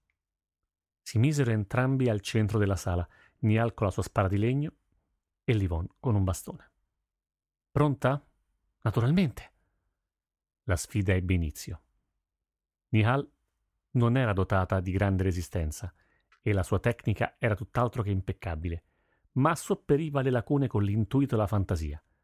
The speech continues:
Parava e scartava ogni assalto, sceglieva i tempi giusti per l'attacco e saltava a destra e a manca con grande agilità.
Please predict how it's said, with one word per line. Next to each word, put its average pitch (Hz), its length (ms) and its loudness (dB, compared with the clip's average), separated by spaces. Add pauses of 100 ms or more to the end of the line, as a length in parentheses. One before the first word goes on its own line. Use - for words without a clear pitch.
(280)
Parava 143 380 2
e 131 60 0
scartava 127 540 0
ogni 143 200 2
assalto, 90 580 -2 (280)
sceglieva 107 460 0
i 104 60 0
tempi 107 340 0
giusti 110 320 -2
per 104 140 0
l'attacco 160 560 -2 (200)
e - 140 0
saltava 117 500 0
a 98 60 0
destra 117 360 -2
e - 20 2
a 98 40 2
manca 123 380 0
con 98 160 0
grande 104 240 2
agilità. 87 480 -4